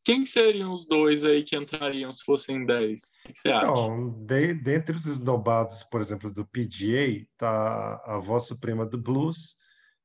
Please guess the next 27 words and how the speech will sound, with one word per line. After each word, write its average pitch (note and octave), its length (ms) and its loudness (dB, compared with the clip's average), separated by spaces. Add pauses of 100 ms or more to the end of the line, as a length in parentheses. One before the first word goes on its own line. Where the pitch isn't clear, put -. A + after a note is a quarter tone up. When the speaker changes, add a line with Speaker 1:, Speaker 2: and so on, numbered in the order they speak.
(180)
Speaker 2:
é, G2+ 340 -2
Uma A2 180 0
Noite A#2 320 0
em A#2 40 0
Miami B2 840 0 (460)
e B2 180 -2
o B2+ 100 -2
próprio C3+ 380 2
Borá. C3+ 540 2 (160)
O A#2+ 160 -8
Borá G2+ 320 -2
foi A#2 180 -4
indicado A#2 600 -2
pelo B2 200 -6
Sindicato B2 600 -4
de B2 100 -6
Produtores. B2 840 -4 (720)
Agora, B2 960 2
da A#2+ 200 0
minha D3+ 320 2
opinião C3+ 720 2 (320)
particular, C3 840 0
eu E3 240 0 (720)
colocaria C#3+ 520 2
uns D#3 200 0
filmes D3+ 440 2
mais D3 500 0